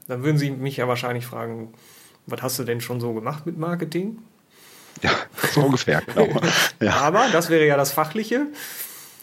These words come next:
Speaker 2: Ja. Da, genau, da könnten Sie jetzt sagen, „Ja, ich, äh, hab mal irgendwie in Poesiealben reingeschrieben und deswegen kann ich super texten.“
Speaker 1: Ja.
Speaker 2: Und dann würde ich sagen, „Na, dann schreiben Sie mal was.“ Also das würden wir schon ein bisschen anders machen. Ähm,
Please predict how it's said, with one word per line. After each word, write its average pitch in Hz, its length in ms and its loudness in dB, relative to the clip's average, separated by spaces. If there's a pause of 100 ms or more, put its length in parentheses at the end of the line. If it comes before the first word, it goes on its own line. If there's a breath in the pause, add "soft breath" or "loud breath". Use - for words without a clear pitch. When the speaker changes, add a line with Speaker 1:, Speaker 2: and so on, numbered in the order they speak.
(180 loud breath)
Speaker 2:
Ja. 110 160 2 (1300)
Da, 104 180 0 (160)
genau, 143 220 4
da 175 60 2
könnten 120 180 0
Sie 110 80 4
jetzt 95 100 2
sagen, 120 300 2
„Ja, 80 200 -6
ich, - 280 -12
äh, - 20 -10 (340)
hab - 180 -6
mal 85 380 2 (440)
irgendwie 85 580 2
in 85 300 2
Poesiealben 117 680 4
reingeschrieben 113 560 2
und 98 120 -4
deswegen 90 300 0
kann 92 160 0
ich 90 100 -6
super 87 240 0
texten.“ - 460 -4 (480 loud breath)
Speaker 1:
Ja. 123 180 -2
Speaker 2:
Und 120 120 4
dann 110 360 2
würde 117 140 4
ich 117 60 2
sagen, 120 240 4
„Na, 120 120 4
dann 120 680 0
schreiben 92 320 0
Sie 80 100 -8
mal 76 140 -4
was.“ - 160 -4
Also 117 160 4
das 113 140 4
würden 107 120 4
wir 104 100 4
schon 98 160 -2
ein - 20 -2
bisschen 92 180 0
anders 127 220 4
machen. 143 200 0 (400 loud breath)
Ähm, 117 360 2